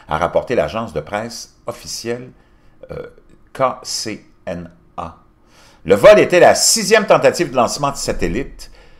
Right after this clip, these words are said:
de l'État doté d'armes nucléaires. Un satellite doté d'armes nucléaires, voyons donc. Et la première depuis deux mille seize, il est censé mettre en orbite le premier satellite espion nord-coréen.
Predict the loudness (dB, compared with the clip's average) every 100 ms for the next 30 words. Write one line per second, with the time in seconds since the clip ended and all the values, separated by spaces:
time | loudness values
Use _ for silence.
0 | -20 -2 0 0 0 0 0 4 4 2
1 | -6 -2 2 4 2 -2 -4 -4 -4 -6
2 | -8 -4 0 2 0 -4 -10 -16 _ _
3 | -12 -8 -8 -4 -4 -4 -6 -6 -8 -6
4 | -6 -6 -10 -8 -10 -12 -14 -14 -14 -12
5 | -12 -12 -10 -8 -8 -8 -10 -10 _ _
6 | -20 -20 _ -4 0 0 2 0 2 0
7 | 0 -4 -8 -6 -6 -6 -4 -4 -4 -6
8 | -8 -6 -6 -6 -6 -6 -6 -6 -6 -10
9 | -10 -8 -8 -8 -8 -8 -8 -10 -10 -10
10 | -12 -10 -12 -12 -18 -20 -20 _ _ _
11 | _ -18 -8 -8 -8 -14 -10 -10 -8 -14
12 | -16